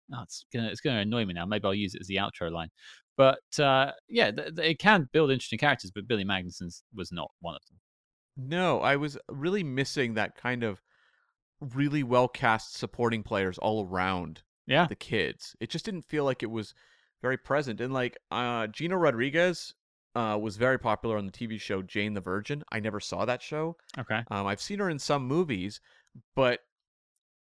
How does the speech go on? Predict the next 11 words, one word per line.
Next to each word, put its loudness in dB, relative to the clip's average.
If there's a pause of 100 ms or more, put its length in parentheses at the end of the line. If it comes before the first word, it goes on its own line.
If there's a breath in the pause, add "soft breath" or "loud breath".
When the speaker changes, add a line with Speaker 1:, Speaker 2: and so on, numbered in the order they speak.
(100)
Speaker 2:
her 0
and 0
Zachary 4
Levi 4
feel 2
a 4
little 2
more 0
like -2 (100)
kind -4
of -6